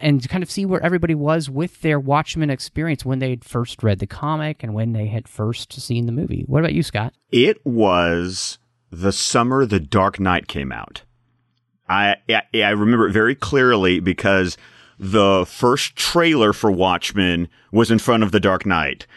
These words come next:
Speaker 2: with Smashing Pumpkins playing. And I remember watching the trailer and when the title came up and it said Watchmen, I was working at Barnes and Noble at the time.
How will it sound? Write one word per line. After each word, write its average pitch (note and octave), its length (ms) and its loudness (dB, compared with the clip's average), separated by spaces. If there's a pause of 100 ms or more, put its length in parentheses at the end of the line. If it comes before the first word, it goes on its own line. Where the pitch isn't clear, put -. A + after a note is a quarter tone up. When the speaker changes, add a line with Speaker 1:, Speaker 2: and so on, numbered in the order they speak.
(100)
Speaker 2:
with G#2 220 4
Smashing A2 420 -2
Pumpkins B2+ 380 2
playing. A#2 640 4 (100)
And A#2+ 240 2
I - 20 2
remember B2+ 240 2
watching B2+ 300 2
the A#2 80 2
trailer A2 580 2 (460)
and B2+ 160 4
when B2+ 100 4
the A2+ 80 2
title B3 480 0
came - 380 0
up E2+ 180 -4
and D#2+ 80 -4
it - 40 -8
said F2 200 -4
Watchmen, A2 680 0 (360)
I G3+ 120 2
was C4 120 0
working F3 300 0
at G#2 160 -2
Barnes A2+ 320 4
and G2 140 4
Noble E2+ 340 2
at C2+ 80 -8
the - 80 -16
time. B1+ 440 -6